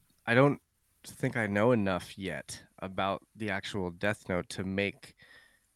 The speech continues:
a real assumption about that, I guess. And I, I wish I could, because I'm sure that it's, it's, the explanation will pop up sooner than I can, like, theorize on it. But I, I, <sighs> I would, I would agree with you guys that, you know,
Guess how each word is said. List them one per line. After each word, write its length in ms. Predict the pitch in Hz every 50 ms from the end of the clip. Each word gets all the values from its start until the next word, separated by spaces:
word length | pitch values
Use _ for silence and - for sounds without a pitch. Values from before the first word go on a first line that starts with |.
| _ _ _ _ -
a 100 | 117 110
real 320 | 98 92 101 104 101 95 95
assumption 920 | 90 - - - - - - - - - 90 90 107 - - - 156 160
about 360 | 160 156 160 165 170 175 - - -
that, 380 | 156 160 170 190 214 233 240 - -
I 120 | 196 196 202
guess. 560 | 196 180 185 214 277 285 - - - - - -
And 120 | 147 147 143
I, 120 | 143 131 120 - -
I 100 | 135 131
wish 220 | 127 165 160 170
I 100 | 143 110
could, 300 | - - 139 117 104 95
because 260 | 104 98 - 113 104
I'm 120 | 110 104 101
sure 180 | - - 131 117
that 120 | 113 101
it's, 200 | 104 92 - - - - - - - -
it's, 160 | - - _ _ -
the 160 | 113 117 113
explanation 500 | 104 - - - 101 95 95 92 - -
will 60 | 90 -
pop 300 | - - 92 90 - 92
up 160 | 90 87 -
sooner 300 | - - 101 87 85 85
than 140 | 85 87 85
I 100 | 80 82
can, 240 | - 87 80 80 80
like, 220 | 80 80 76 - _ _ _ -
theorize 560 | - - - 101 90 85 80 64 58 - -
on 180 | - - - 64
it. 80 | - - 113 117
But 220 | 120 110 85 - - - - - - - - - - - - - - _ _ _ _ _ _ -
I, 100 | - - - -
I, 140 | 139 143 - - - - 151 123 - - - _
<sighs> 100 | - -
I 100 | 147 175
would, 140 | 190 175
I 120 | 165 143 170
would 140 | 180 175 165
agree 280 | 139 120 135 131 127
with 140 | 127 120 -
you 80 | 123 110
guys 300 | 113 110 110 120 120 107
that, 180 | 110 107 92 - _
you 120 | - 110 101
know, 240 | 98 104 113 117